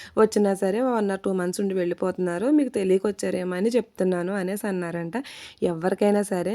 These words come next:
మనం మంచి చెప్తే మంచిగాను, చెడు చెప్తే చెడ్డగాను అలాగే కన-, మనకి కన్వే అవుతుంది కదండి ఏదైనా కూడా. So, ఎవరికైనా టెన్షన్ ఉంటది కదా. ఇంక ఈవిడ మొత్తం సర్దుకోవడం ఆపేసి వాళ్ళ వారు వచ్చే వరకు వెయిట్ చేశారంట. So, వచ్చిన తర్వాత జరిగిందంతా చెప్పారంట.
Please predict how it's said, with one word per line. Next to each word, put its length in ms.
మనం 240
మంచి 260
చెప్తే 360
మంచిగాను, 540
చెడు 260
చెప్తే 280
చెడ్డగాను 460
అలాగే 380
కన-, 200
మనకి 340
కన్వే 300
అవుతుంది 320
కదండి 340
ఏదైనా 360
కూడా. 340
So, 140
ఎవరికైనా 480
టెన్షన్ 340
ఉంటది 280
కదా. 220
ఇంక 180
ఈవిడ 200
మొత్తం 280
సర్దుకోవడం 480
ఆపేసి 400
వాళ్ళ 240
వారు 340
వచ్చే 300
వరకు 260
వెయిట్ 240
చేశారంట. 520
So, 220
వచ్చిన 360
తర్వాత 280
జరిగిందంతా 600
చెప్పారంట. 580